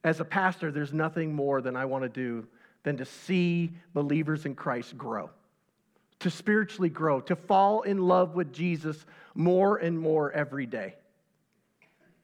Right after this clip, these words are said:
My heart is, is woken up in the morning praying for people in my own church, God's church in Altoona, of people that are, are not living with the freedom that they've been given in Christ.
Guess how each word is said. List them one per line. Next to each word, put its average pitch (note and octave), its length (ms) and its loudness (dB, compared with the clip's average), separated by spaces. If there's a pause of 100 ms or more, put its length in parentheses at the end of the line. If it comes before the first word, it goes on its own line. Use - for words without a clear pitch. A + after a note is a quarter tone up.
(840)
My G3 160 4
heart G3+ 280 2 (1040)
is, F3 240 -2
is E3+ 200 2
woken G3+ 380 2
up G3+ 180 4
in F#3+ 80 0
the F#3 80 2
morning F#3+ 480 2 (520)
praying A#3+ 460 4
for G#3 120 2
people G3+ 380 4
in F#3 80 4
my F#3 160 4
own A#3 180 4
church, - 640 0 (500)
God's G3+ 400 4
church G#3 400 2
in G3 80 0
Altoona, G3 520 2
of C#3+ 100 -8
people A3+ 340 4
that F3 140 4
are, E3+ 120 0 (240)
are F#3 120 4
not A#3+ 420 4
living A#3 440 4
with F#3+ 140 0
the F#3+ 80 0
freedom A3+ 460 2
that E3 140 -2
they've F#3+ 100 2
been F#3 200 2
given F#3+ 340 4
in D3+ 100 -4
Christ. E3 580 -2